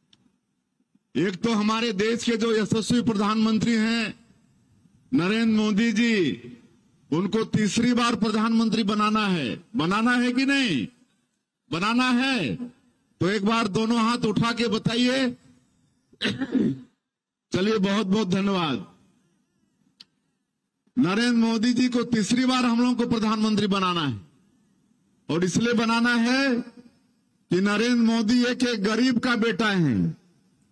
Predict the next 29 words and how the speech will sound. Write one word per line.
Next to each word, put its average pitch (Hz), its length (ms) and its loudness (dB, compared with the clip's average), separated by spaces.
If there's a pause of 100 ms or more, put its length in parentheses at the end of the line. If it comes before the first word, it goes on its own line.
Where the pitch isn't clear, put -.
(320)
एक 196 220 0
चाय 214 340 -2
बेचने 240 380 0
वाला 254 280 2
का 233 140 -2
बेटा 220 300 0
है, 143 260 0 (880)
और 196 240 -2
गरीब 226 400 0
ही 247 160 2
गरीब 240 360 0
का 254 180 0
सुख 240 260 -2
दुख 240 240 0
को 247 120 0
जानता 226 400 0
है, 190 300 0
है 208 180 0
कि 254 120 0
नहीं? 233 380 0 (800)
गरीब 214 440 2
ही 247 120 4
गरीब 240 320 0
का 247 180 0
सुख 226 240 -2
दुख 214 280 -2
को 233 120 0
जानता 196 380 0
है। 117 260 0